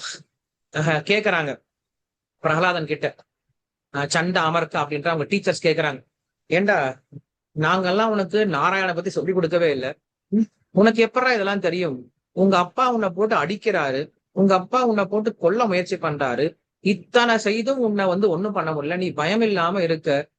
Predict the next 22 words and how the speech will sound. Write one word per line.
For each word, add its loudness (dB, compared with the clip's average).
அதே 2
போல 2
அப்பப்ப -2
பார்த்தா 0
பைத்தியம் -2
பிடிச்ச -2
மாதிரி 2
என்ன 0
பண்ற? 0
நீ 0
பாட்டுக்கும் -2
கிருஷ்ணா 0
ராமான்னு 0
சொல்லி -6
சிரிக்கிற, 0
அழுகிற, 2
திடீர்னு 0
குதிக்கிற, 0
ஆடுற, 0
பாடுற, -2
என்னென்னமோ -2
பண்ற. -2